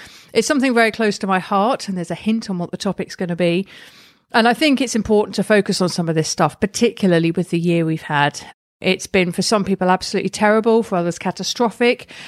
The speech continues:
and for others, they may have, have been okay and coasted through, and it's, it's not been too bad or too disruptive. For us as a business, it's actually been an incredibly good year. As an award-winning wellbeing company with online solutions, we did very well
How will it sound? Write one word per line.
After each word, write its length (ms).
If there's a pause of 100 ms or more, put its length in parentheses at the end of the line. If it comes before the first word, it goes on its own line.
(260)
and 260
for 140
others, 400
they 180
may 300
have, 240
have 180
been 140
okay 420 (160)
and 260
coasted 400
through, 200
and 100
it's, 220
it's 200
not 200
been 120
too 220
bad 220
or 80
too 160
disruptive. 760 (460)
For 180
us 400
as 140
a 60
business, 600
it's 160
actually 300
been 180
an 60
incredibly 480
good 260
year. 300 (280)
As 140
an 100
award-winning 560
wellbeing 380
company 460
with 120
online 360
solutions, 680 (460)
we 120
did 200
very 240
well 360